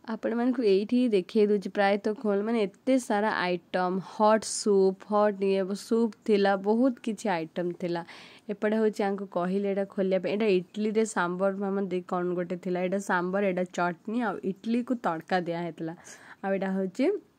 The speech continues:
ପାଓ ଭାଜି। ପାଓର ମସଲା, ଏଇଟାକୁ ପାଓକୁ ଫ୍ରାଏ ହଉଛି, ମାନେ, ବାଟରରେ। ଆଉ ଏପଟେ ଅଛି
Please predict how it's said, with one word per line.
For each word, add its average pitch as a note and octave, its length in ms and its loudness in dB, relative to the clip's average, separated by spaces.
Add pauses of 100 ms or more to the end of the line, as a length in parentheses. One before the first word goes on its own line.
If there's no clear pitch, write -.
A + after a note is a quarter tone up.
(1200)
ପାଓ A3 260 10
ଭାଜି। F3+ 320 -2 (1000)
ପାଓର F#3+ 300 2
ମସଲା, G3 420 -2
ଏଇଟାକୁ G3 240 0 (100)
ପାଓକୁ F#3 400 -2
ଫ୍ରାଏ F#3 380 -2
ହଉଛି, F#3+ 320 -4 (300)
ମାନେ, F#3+ 280 -4
ବାଟରରେ। F#3 540 -4 (1700)
ଆଉ F#3 180 -2
ଏପଟେ G3+ 380 -2
ଅଛି G3+ 400 0